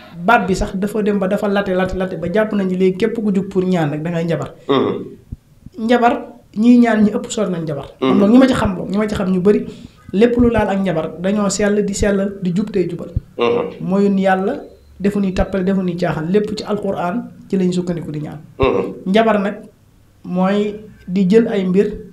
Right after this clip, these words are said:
Speaker 1: rey xar te Yàlla taxut, jàpp ay ginaar di waree te Yàlla taxut, benn di jaamu ay xërëm wala di jaamu ay shayatin wala ay jinne ñu lay nga leen def loo ñuy def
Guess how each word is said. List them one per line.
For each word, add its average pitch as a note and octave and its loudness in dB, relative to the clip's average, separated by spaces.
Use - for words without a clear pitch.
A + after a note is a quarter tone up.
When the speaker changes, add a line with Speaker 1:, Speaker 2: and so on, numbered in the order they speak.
Speaker 1:
rey F#3+ 2
xar F3 -2
te F3 -4
Yàlla E3+ 0
taxut, - -6
jàpp F#3+ 2
ay F#3 0
ginaar F3 0
di E3+ -4
waree E3 -2
te E3 -6
Yàlla D#3+ -2
taxut, D3 -10
benn F#3 0
di F3+ 0
jaamu F#3 2
ay F3 -2
xërëm F#3 -4
wala F3 -2
di F3+ -6
jaamu E3+ -2
ay E3+ -6
shayatin E3+ -4
wala E3+ -2
ay E3+ -4
jinne D#3+ -4
ñu F3+ 0
lay F#3 4
nga F#3 2
leen F#3 2
def F3+ -2
loo E3+ 2
ñuy E3 -2
def D#3 -10